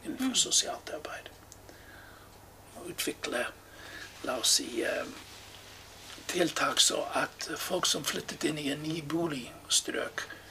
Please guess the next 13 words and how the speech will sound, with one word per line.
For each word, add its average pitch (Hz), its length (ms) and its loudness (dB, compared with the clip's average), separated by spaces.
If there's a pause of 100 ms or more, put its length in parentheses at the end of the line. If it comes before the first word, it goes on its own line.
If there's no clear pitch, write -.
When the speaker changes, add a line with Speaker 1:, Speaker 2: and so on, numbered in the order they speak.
(180)
Speaker 1:
kunne - 200 0
treffe - 380 6
hverandre. - 640 0 (640)
Kanskje - 260 4
de 139 100 0
skulle - 260 6
ha - 100 2
en - 80 0
lokal, - 500 4 (1120)
eh, 139 160 -2 (480)
avis - 640 8 (1300)
i 160 80 6
oppstartsfasen. - 1400 4